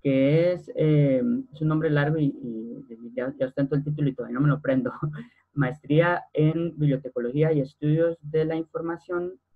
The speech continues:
con énfasis en tecnologías de información. Em, bien, este, una vez que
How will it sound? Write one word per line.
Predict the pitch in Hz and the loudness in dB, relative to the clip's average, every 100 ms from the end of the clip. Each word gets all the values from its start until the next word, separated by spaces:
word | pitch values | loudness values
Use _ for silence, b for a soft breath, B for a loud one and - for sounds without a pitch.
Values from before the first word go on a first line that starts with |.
| _ | _
con | 147 151 165 170 _ _ | 0 0 0 -6 _ _
énfasis | - 160 175 - - 214 220 _ _ _ _ _ - | -2 -2 -2 -10 -14 -14 -16 _ _ _ _ _ -4
en | 165 180 190 - _ _ - | -2 -2 -6 -12 _ _ -2
tecnologías | 147 131 117 135 131 | 2 2 -2 -4 -4
de | |
información. | 135 131 107 107 - - _ _ _ _ - _ _ _ _ _ _ | -4 -6 -12 -14 -20 -20 _ _ _ _ -20 _ _ _ _ _ _
Em, | 127 120 117 113 113 110 117 _ _ _ _ _ _ _ _ _ _ _ | -4 -4 -2 -4 -4 -6 -12 _ _ _ _ _ _ _ _ _ _ _
bien, | 139 143 123 120 - _ _ | 2 4 2 -2 -12 _ _
este, | 135 131 - 135 127 120 120 - _ _ _ _ _ - - 277 - _ _ | -4 -4 -6 -2 0 0 -2 -2 _ _ _ _ _ -20 -20 -20 -20 _ _
una | 160 190 | -2 0
vez | 214 214 - | 0 -2 -2
que | 143 127 | -2 -2